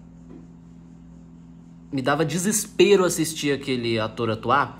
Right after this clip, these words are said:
porque ele tava claramente tentando imitar alguma coisa ali. E o mais interessante, na verdade, pra uma análise, é que como a maioria das cenas dele, ele tava com o Aang,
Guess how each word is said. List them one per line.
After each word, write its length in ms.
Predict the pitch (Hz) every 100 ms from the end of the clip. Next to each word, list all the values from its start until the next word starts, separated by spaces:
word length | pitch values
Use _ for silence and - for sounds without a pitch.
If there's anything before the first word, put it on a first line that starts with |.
| -
porque 200 | - 151
ele 100 | 170
tava 220 | 170 175
claramente 960 | 175 - 180 202 196 170 156 180 196 -
tentando 420 | - 185 170 180
imitar 460 | 180 185 190 - 175
alguma 380 | 190 160 202 220
coisa 500 | - 180 180 139 123
ali. 260 | 107 87 - - - - - - - - - - - - - - - - - - - - - - -
E 60 | 165
o 40 |
mais 240 | 160 180 220
interessante, 800 | 208 233 233 208 - 208 247 180
na 120 | 160
verdade, 540 | 139 113 113 175 156
pra 120 | 117 123
uma 140 | 120
análise, 680 | 110 107 151 175 123 110 -
é 100 | 135
que 120 | 143
como 260 | 156 185 190
a 40 |
maioria 340 | 180 165 160 180
das 180 | 165
cenas 280 | 170 160 143
dele, 320 | 113 123 123
ele 120 | 117 120
tava 200 | 135 131
com 200 | - 160
o 40 |
Aang, 420 | 139 202 110 85